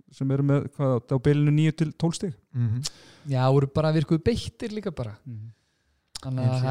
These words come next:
Speaker 3: þetta er, já.
Speaker 2: Sé algjör óþarfa að eyða einhverjum fleiri orðum í þennan leik.
Speaker 3: Já, ég held að.
Speaker 1: Absolút. Heyrðu, uh, þá skulum við fara norður yfir heiðar, þar sem að K M-menn fengu Stjörnuna í heimsókn í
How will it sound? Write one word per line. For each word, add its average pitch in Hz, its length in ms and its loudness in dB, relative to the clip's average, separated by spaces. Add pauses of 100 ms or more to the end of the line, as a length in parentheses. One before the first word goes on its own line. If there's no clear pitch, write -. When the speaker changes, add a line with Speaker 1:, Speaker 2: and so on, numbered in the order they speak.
(100)
Speaker 3:
þetta 180 160 -4
er, 180 100 -4
já. 139 200 -2 (640)
Speaker 2:
Sé 147 120 -8
algjör 147 340 -2
óþarfa 147 200 -2
að 151 40 -2
eyða 156 120 -2
einhverjum 156 340 -8
fleiri 165 340 -6 (1000)
orðum 160 360 6
í 160 80 4
þennan 170 200 8
leik. 185 240 4
Speaker 3:
Já, - 300 -20
ég - 220 -14 (140)
held - 260 -20
að. - 100 -20 (300)
Speaker 1:
Absolút. 120 1300 4 (100)
Heyrðu, 156 400 6 (260)
uh, 127 680 4 (200)
þá 135 180 -2
skulum 202 260 4
við 165 60 4
fara 196 220 4 (200)
norður 202 440 4
yfir 190 140 4
heiðar, 151 320 2 (280)
þar 110 160 -6
sem 110 180 -2
að 98 320 0
K - 180 2
M-menn 147 400 6
fengu 135 440 2 (760)
Stjörnuna 160 600 4
í 147 60 8
heimsókn 135 420 4
í 127 140 2